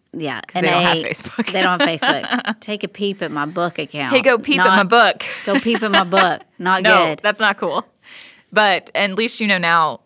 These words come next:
Speaker 2: what,
Speaker 1: What it
Speaker 2: what
Speaker 1: is.
Speaker 2: peep is. So
Speaker 1: Yeah.
Speaker 2: it's a fun, short, new thing.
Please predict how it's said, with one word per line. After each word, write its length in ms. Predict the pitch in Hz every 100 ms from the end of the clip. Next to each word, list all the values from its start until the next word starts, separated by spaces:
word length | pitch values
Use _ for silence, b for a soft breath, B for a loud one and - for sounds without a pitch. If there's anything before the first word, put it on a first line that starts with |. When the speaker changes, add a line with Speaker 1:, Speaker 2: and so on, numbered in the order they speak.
| _
Speaker 2:
what, 360 | 151 156 139 - -
Speaker 1:
What 180 | 170 185
it 100 | 175
Speaker 2:
what 120 | 170
Speaker 1:
is. 60 | 151
Speaker 2:
peep 140 | 220 -
is. 300 | 113 - -
So 380 | - 139 107 160
Speaker 1:
Yeah. 180 | 180 170
Speaker 2:
it's 100 | 160
a 40 | -
fun, 360 | - 240 233 262 _
short, 440 | - 202 185 156 _ _ _ _ _ _ _ _ _ _ -
new 200 | 175 170
thing. 340 | 160 131 120